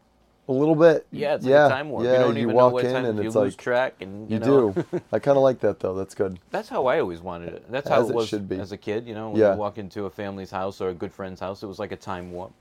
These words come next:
Speaker 1: Yeah, I think memories are important for making a house feel like a home. I do.
Speaker 2: I agree. I agree, 'cause there's a house and then there's a home, right? Um,
Speaker 1: Two different things.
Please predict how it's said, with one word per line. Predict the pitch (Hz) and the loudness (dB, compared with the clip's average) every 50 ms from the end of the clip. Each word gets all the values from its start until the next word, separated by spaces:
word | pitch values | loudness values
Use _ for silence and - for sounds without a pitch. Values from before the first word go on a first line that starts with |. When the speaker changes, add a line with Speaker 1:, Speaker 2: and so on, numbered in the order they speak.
| _ - | _ 0
Speaker 1:
Yeah, | - 156 | 2 2
I | 143 | 2
think | 143 - 170 156 - _ _ _ _ | 2 0 -2 -4 -6 _ _ _ _
memories | - 120 135 139 135 131 123 117 107 - | 0 2 4 4 4 4 2 0 0 0
are | 107 101 98 95 104 - - - - | -2 -4 -4 -6 -10 -14 -18 -18 -16
important | 110 101 - - 101 98 104 101 95 95 - _ | -16 -16 -8 -6 -4 -4 -4 -6 -8 -12 -14 _
for | - - 101 95 95 92 92 92 98 - - - | -6 -2 0 0 0 0 -2 -4 -6 -10 -10 -4
making | 110 113 110 - - 101 | -2 0 0 0 0 -2
a | 101 95 | -4 -2
house | 98 104 101 95 - | -2 -2 -2 -2 -4
feel | - - 101 | -6 -4 -4
like | 98 95 92 - | -2 -4 -4 -8
a | 92 | -12
home. | 92 95 92 92 90 90 - _ _ _ _ _ _ | -12 -12 -12 -12 -12 -14 -18 _ _ _ _ _ _
I | - 107 | -10 -8
do. | 92 98 98 95 95 _ _ _ _ | -6 -6 -6 -8 -8 _ _ _ _
Speaker 2:
I | - 120 | -10 -8
agree. | 127 117 127 147 117 - _ _ _ _ _ _ _ _ _ _ | -8 -6 -6 -8 -8 -10 _ _ _ _ _ _ _ _ _ _
I | 98 98 | -12 -10
agree, | 101 95 110 107 | -10 -8 -10 -10
'cause | - - 110 98 87 | -8 -8 -8 -8 -6
there's | 101 98 87 | -8 -8 -8
a | 87 82 | -8 -6
house | 101 104 104 113 - 101 | -4 -4 -4 -6 -6 -10
and | 90 90 | -12 -12
then | 92 90 | -12 -12
there's | 92 92 87 82 | -12 -12 -12 -12
a | 92 | -12
home, | 90 101 95 85 82 | -10 -10 -12 -12 -12
right? | 87 95 107 - _ _ _ _ _ _ _ - 113 - | -12 -14 -14 -16 _ _ _ _ _ _ _ -20 -16 -8
Um, | 104 101 98 98 95 92 | -6 -4 -2 -2 -2 -2
Speaker 1:
Two | 117 | -2
different | 104 113 104 104 98 | -2 -2 -4 -4 -6
things. | 117 123 123 117 101 - - | -8 -8 -8 -8 -12 -14 -18